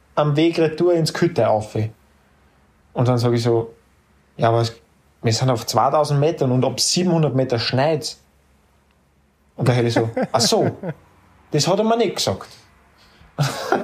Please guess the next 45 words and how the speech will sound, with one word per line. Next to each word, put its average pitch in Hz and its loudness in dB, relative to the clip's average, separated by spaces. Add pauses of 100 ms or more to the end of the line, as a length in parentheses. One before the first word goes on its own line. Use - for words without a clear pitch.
(1500)
Ich 160 0
komm, 190 -2 (100)
ich, 175 2
ich 156 2
komm 208 2
oben 180 2
an, 185 2
der 208 -2
Toni 202 0
so 170 0
grad 156 0
mit, 190 2
dem, 175 -2
mit 165 2
dem - -2
Fahrradl 196 0
beim 160 2
Auto 170 0
oder 151 2
halt 151 2
grad 160 0
so 170 2
Richtung 175 0
am 147 2
Weg 160 0
zum 185 0
Auto 170 2
das 170 0
Radl 156 2
einladen 156 2
und 147 0
sag 127 -2
ich, 127 -4 (320)
„Toni, 170 2
Alter, 104 0 (880)
jetzt - -4
überlege 180 2
mal.“ 104 -2 (640)
Das 135 -2
haben 160 2
wir 156 2 (180)
de-, 147 0
den 139 0
Tag 165 2
davor, 170 0